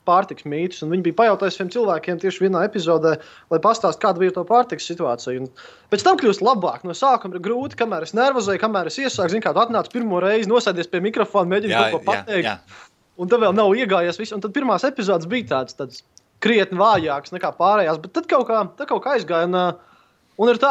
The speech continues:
Speaker 1: ka vissmagākais īstenībā, ar ko es visvairāk lepojos, ir, ko man viss uzgāja uz augšu, bija epizode par Černobiļu, jo
Speaker 2: Jā, to
Speaker 1: es
Speaker 2: es, to,
Speaker 1: dabūju
Speaker 2: to
Speaker 1: ne
Speaker 2: es
Speaker 1: tikai
Speaker 2: noklau-, to es noklausījos, tur ir,
Speaker 1: es
Speaker 2: ā,
Speaker 1: dabūju
Speaker 2: diezgan
Speaker 1: jūras
Speaker 2: nežēlīga, bet,
Speaker 1: Jā,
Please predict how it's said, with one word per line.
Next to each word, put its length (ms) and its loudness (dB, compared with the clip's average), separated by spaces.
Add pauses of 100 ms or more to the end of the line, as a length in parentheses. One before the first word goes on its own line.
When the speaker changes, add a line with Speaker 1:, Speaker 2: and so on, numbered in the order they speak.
Speaker 1:
ka 80 -4
vissmagākais 800 0
īstenībā, 260 -8
ar 80 -6
ko 120 -6
es 40 -6
visvairāk 320 0
lepojos, 640 -2
ir, 100 -14
ko 80 -2
man 160 -4
viss 160 -8
uzgāja 160 0
uz 140 2
augšu, 180 0
bija 80 2
epizode 240 -6
par 80 -16
Černobiļu, 480 -2 (240)
jo 380 2 (340)
Speaker 2:
Jā, 240 0
to 60 -6
Speaker 1:
es 80 -2
Speaker 2:
es, 20 2
to, 80 4
Speaker 1:
dabūju 240 0
Speaker 2:
to 80 -4
Speaker 1:
ne 80 0
Speaker 2:
es 60 -6
Speaker 1:
tikai 180 -2
Speaker 2:
noklau-, 200 -6
to 120 -8
es 120 -6
noklausījos, 760 -10
tur 180 -14
ir, 160 -8
Speaker 1:
es 80 -6
Speaker 2:
ā, 60 -8
Speaker 1:
dabūju 640 -4
Speaker 2:
diezgan 560 -4
Speaker 1:
jūras 60 -8
Speaker 2:
nežēlīga, 640 -6
bet, 400 -12
Speaker 1:
Jā, 220 2